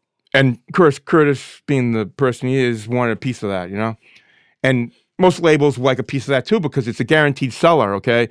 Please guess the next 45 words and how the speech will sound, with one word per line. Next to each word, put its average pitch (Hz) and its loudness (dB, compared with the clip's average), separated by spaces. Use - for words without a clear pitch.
No, 143 4
no 143 4
risk, 131 0
right? 120 -2
Very 151 4
low 120 2
risk. 107 -2
Bam, 143 2
you're 127 -2
gonna 120 0
probably 131 -2
sell, 123 -4
thou-, 131 2
you 143 -2
print 185 2
a 170 0
thousand, 147 2
you'll 131 -2
sell 120 0
a 110 -2
thousand, 98 -6
whatever. 95 -8
So 147 4
I 151 2
said 151 -2
to 139 2
him, 123 0
"Okay, 151 0
uh, - -8
let's 175 -6
talk, 139 0
you 113 -6
know, 113 0
let's, 120 -4
what 170 4
does 160 0
C - -2
D 151 0
like?" 135 2
I - 0
said, 117 0
"Let's 131 -6
make 143 0
a 135 -8
compilation. 123 -2